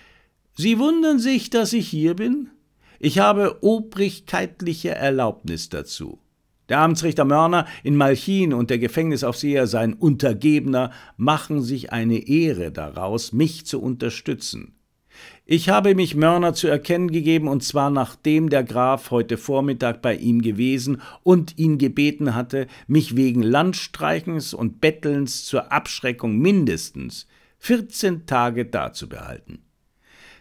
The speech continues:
Der Graf vermutet nämlich in mir jenen Harald Harst, der und so weiter.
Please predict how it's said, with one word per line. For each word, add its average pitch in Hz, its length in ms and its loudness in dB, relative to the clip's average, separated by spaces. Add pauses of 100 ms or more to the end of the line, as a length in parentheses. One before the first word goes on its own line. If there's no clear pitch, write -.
(100)
Der 156 100 4
Graf 185 300 8
vermutet 185 500 4
nämlich 170 540 -2
in 143 180 2
mir 170 340 2
jenen 151 600 2
Harald 139 460 -2
Harst, 123 400 -4
der 156 320 4 (240)
und 139 200 -2
so 151 160 0
weiter. 62 460 -8